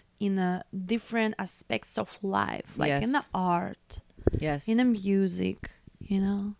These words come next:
Speaker 2: Yes.
Speaker 1: Like, I, it's like when you just, like,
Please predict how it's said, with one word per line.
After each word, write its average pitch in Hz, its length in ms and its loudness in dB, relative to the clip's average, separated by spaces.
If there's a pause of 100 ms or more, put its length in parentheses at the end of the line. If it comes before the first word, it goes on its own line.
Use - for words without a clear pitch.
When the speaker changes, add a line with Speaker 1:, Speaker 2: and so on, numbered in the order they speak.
Speaker 2:
Yes. 151 460 -2
Speaker 1:
Like, 202 320 6 (1160)
I, 123 120 4
it's 214 200 -4
like 277 220 4 (580)
when 277 160 6
you 311 60 10
just, 294 220 4
like, 269 260 2